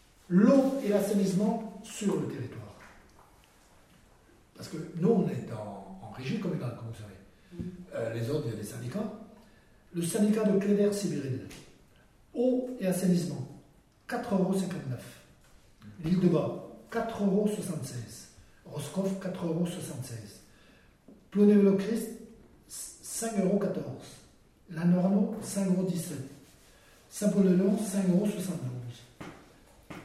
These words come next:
Speaker 1: Syndicat de Gouénan, cinq euros quatre-vingt-huit. Et Plus quatre, six euros soixante-neuf. Euh, on est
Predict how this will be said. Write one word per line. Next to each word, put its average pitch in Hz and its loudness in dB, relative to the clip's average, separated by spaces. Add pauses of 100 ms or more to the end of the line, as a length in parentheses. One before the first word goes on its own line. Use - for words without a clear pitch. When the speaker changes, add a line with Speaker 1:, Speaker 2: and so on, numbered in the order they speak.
(560)
Speaker 1:
Syndicat 214 0
de 170 4
Gouénan, 156 0 (800)
cinq 214 -6
euros 180 4
quatre-vingt-huit. 139 -6 (600)
Et 147 -12
Plus 165 -2
quatre, 202 -2 (540)
six 190 -2
euros 175 0
soixante-neuf. - -10 (800)
Euh, 170 -6 (320)
on 208 0
est 220 2